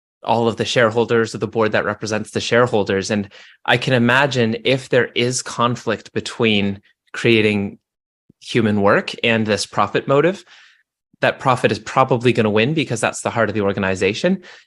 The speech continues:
And if there's a tension that starts to build because it's not able to be integrated,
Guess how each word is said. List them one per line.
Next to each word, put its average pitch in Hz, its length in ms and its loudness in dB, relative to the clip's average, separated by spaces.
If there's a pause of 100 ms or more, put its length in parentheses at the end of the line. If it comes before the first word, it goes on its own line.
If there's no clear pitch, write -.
(160)
And 120 260 2
if - 280 -2
there's 120 220 2
a 113 40 0
tension 156 480 -2
that 113 160 -2
starts - 340 -4
to 110 100 -14
build 123 440 0
because 117 500 0
it's - 280 -6
not 120 280 2
able 113 280 0
to - 100 -6
be 107 120 -8
integrated, 165 760 2